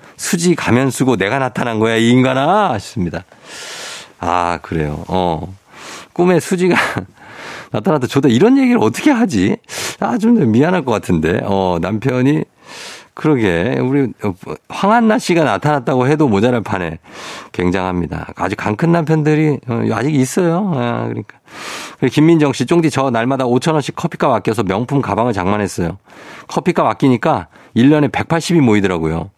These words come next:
일 년 모아서 아들 대학 갈 때 노트북 사주고, 이 년 모아서 제 가방 샀어요. 저 잘했죠?" 대단하시네. 이런 겁니다. 예, 저는 이런 거 볼 때 굉장히 높게 평가합니다. 이게 진짜로 이렇게,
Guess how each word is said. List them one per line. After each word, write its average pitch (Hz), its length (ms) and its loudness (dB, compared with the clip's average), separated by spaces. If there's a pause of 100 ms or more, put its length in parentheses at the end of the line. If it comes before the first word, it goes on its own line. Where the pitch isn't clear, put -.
(400)
일 120 160 4
년 151 120 4
모아서 117 480 2
아들 104 180 0
대학 101 220 -4
갈 113 120 -6
때 107 120 0
노트북 104 360 -2
사주고, 92 400 -2 (260)
이 117 160 4
년 139 140 4
모아서 120 460 0
제 120 140 -2
가방 113 320 -2
샀어요. 87 400 -6
저 - 120 -6
잘했죠?" 117 500 -2 (840)
대단하시네. 117 1200 0
이런 220 380 4
겁니다. 202 720 2
예, 101 140 2
저는 143 260 2
이런 156 160 4
거 180 100 2
볼 151 100 0
때 - 100 -2
굉장히 196 340 2
높게 143 280 2
평가합니다. 110 580 -2 (340)
이게 175 560 4 (280)
진짜로 202 340 2
이렇게, 185 400 2